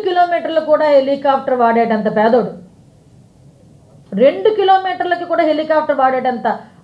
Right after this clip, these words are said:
అతి కఠిన పేదోడు. అదేవిధంగా ఎంత పేదవాడంటే వైజాగ్లో ఇల్లు కట్టుకోవాలంటే నాలుగు వందల ముప్పై కోట్ల రూపాయలు పెట్టి ఇల్లు కట్టుకొని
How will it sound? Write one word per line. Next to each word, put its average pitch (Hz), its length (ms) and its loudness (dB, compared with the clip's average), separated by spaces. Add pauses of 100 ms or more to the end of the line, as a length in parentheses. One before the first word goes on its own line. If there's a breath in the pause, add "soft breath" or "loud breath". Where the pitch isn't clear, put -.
అతి 359 240 -6 (140)
కఠిన 302 300 -2 (120)
పేదోడు. 226 380 0 (1800 soft breath)
అదేవిధంగా 294 680 2 (840 soft breath)
ఎంత 294 260 -4 (160)
పేదవాడంటే 330 720 0 (1000)
వైజాగ్లో 381 640 0
ఇల్లు 370 220 -6
కట్టుకోవాలంటే 320 680 -2 (140)
నాలుగు 349 380 0
వందల 339 300 -2
ముప్పై 302 240 2 (120)
కోట్ల 349 340 2
రూపాయలు 339 400 0
పెట్టి 330 200 -8
ఇల్లు 294 200 -6
కట్టుకొని 269 420 -2